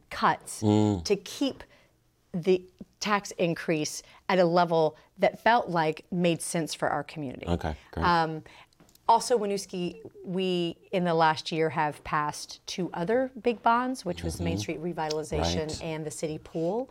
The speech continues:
Speaker 2: Yeah.
Speaker 1: for kids. This, probably over half of the bond budget, budget for the school is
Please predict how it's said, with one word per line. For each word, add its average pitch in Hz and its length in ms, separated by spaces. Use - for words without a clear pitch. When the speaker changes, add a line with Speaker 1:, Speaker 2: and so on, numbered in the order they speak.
Speaker 2:
Yeah. - 120
Speaker 1:
for 214 180
kids. 214 440
This, 202 600
probably 247 640
over 277 300
half 180 520
of 156 160
the 156 80
bond 160 300
budget, 151 300
budget - 360
for 156 440
the 143 120
school 143 580
is 165 260